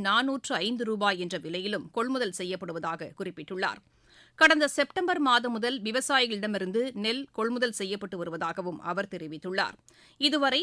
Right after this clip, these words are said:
பத்து லட்சத்து நாற்பத்தோராயிரத்து ஐநூற்று எண்பத்து மூன்று மெட்ரிக் டன் நெல் கொள்முதல் செய்யப்பட்டுள்ளதாகவும் அமைச்சர் கூறியுள்ளார். இதற்காக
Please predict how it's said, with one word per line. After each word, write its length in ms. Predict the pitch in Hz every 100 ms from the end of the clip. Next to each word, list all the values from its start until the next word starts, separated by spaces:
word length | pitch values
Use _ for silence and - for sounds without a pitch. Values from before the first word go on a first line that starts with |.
| 381
பத்து 300 | 277 269 392
லட்சத்து 420 | 349 302 302 302 302 247
நாற்பத்தோராயிரத்து 1000 | 214 285 330 285 269 247 247 240 226 302 269
ஐநூற்று 560 | 208 269 277 277 - 294
எண்பத்து 460 | 214 233 262 277 277
மூன்று 340 | 254 240 269
மெட்ரிக் 400 | 226 208 208 226 233
டன் 160 | 214
நெல் 240 | 185 233 247
கொள்முதல் 480 | - 240 262 262 214
செய்யப்பட்டுள்ளதாகவும் 840 | 196 185 175 190 175 160 190 202 156
அமைச்சர் 460 | 180 214 202 - -
கூறியுள்ளார். 500 | 143 139 185 160 - _ - - -
இதற்காக 580 | 285 302 294 269 294